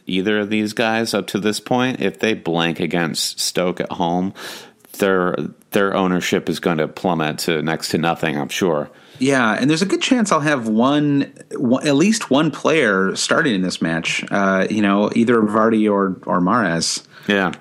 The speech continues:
Speaker 1: I, I
Speaker 2: and
Speaker 1: have
Speaker 2: possibly both if I don't make a transfer.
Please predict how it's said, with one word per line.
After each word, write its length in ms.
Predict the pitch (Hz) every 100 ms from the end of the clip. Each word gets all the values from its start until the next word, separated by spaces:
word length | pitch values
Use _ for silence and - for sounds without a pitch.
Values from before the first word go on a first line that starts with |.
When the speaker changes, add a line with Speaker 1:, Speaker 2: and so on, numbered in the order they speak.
| -
Speaker 1:
I, 260 | 98 98 123
I 240 | 110 131
Speaker 2:
and 60 | 147
Speaker 1:
have 100 | 156
Speaker 2:
possibly 400 | 147 180 185 - -
both 200 | 156 139
if 60 | 95
I 80 | 98
don't 120 | 104
make 140 | 98 95
a 40 |
transfer. 540 | - 110 104 - 90